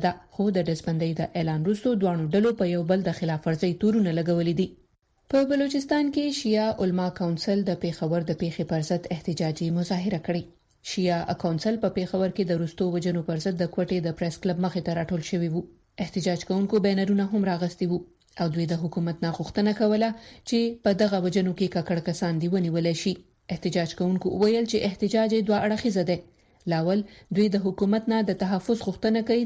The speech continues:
تر څو، تر څو دغه بې رحمه وژنې پای ته ورسي. او دویم دا چې دوی غواړي خلک د مذهبي اختلافاتو له امله د بې رحمه وژنو نه خبر کړی شي. احتجاج کوونکو وویل، دوی غواړي ټولو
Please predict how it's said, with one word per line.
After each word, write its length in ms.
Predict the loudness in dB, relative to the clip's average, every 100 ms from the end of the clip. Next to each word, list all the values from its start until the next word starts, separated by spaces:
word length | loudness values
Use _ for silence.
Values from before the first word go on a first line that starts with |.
| 0
تر 100 | -2 0
څو، 100 | 0 0 -4 0
تر 100 | 0
څو 80 | 2 2 2
دغه 160 | 2 2
بې 80 | 2 2
رحمه 220 | 0 0 2
وژنې 340 | 2 2 0 -8 _ _ 0
پای 200 | 2 2
ته 60 | 0 0
ورسي. 320 | 0 0 -4 -4 _ _ _ 0
او 60 | 2
دویم 260 | 2 2 2 2
دا 80 | 2
چې 80 | -2 0
دوی 140 | 0 2
غواړي 260 | 2 2 0
خلک 200 | 0 2
د 140 | 0 0
مذهبي 320 | 0 0 0 0 -6
اختلافاتو 680 | -2 0 0 2 2 2
له 60 | 0 2
امله 200 | 0 0
د 80 | 0 0
بې 80 | 0
رحمه 240 | 0 0 0 2
وژنو 300 | 2 2 2
نه 60 | -2 -4 -4
خبر 240 | 0 0 0
کړی 160 | 0 0 0
شي. 100 | -4 -4 _ _ -12
احتجاج 400 | -8 -4 -2 -4 -2
کوونکو 300 | -2 -2 0
وویل، 280 | 2 2 0 -4 -12 -6 2
دوی 120 | 2 4
غواړي 280 | 2 0 -4 -6 0
ټولو 180 | 2